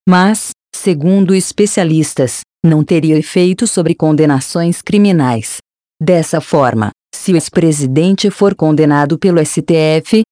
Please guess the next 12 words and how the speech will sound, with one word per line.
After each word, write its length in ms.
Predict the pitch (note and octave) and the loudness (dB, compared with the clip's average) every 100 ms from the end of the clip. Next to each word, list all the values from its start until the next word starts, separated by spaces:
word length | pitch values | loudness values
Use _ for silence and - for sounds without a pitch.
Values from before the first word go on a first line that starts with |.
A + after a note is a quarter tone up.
| _ | _
é 80 | G3 | 0
improvável 680 | G3+ G3 D#3+ C#3 D3+ D3+ D#3 | 2 2 0 0 0 0 -2
que 120 | - | 0
uma 160 | E3 E3 | 0 0
eventual 500 | D#3 D3+ C3+ D3+ D3 | 0 0 0 0 2
mudança 480 | C#3+ C#3 F3 - F#3+ | 2 2 0 0 0
na 100 | F#3 | 2
lei 240 | D3 D3 | 2 0
possa 320 | D3+ C#3+ - | 0 -2 -2
restaurar 680 | C#3 F3 - G#3 F3 D#3+ E3+ | -2 -2 -2 -2 0 0 0
sua 200 | - D#3+ | -2 0
elegibilidade. 1000 | D3+ E3 E3+ E3 F3+ D3 B2+ A#2+ A2+ A#2 | 0 0 0 2 0 2 0 0 -2 -6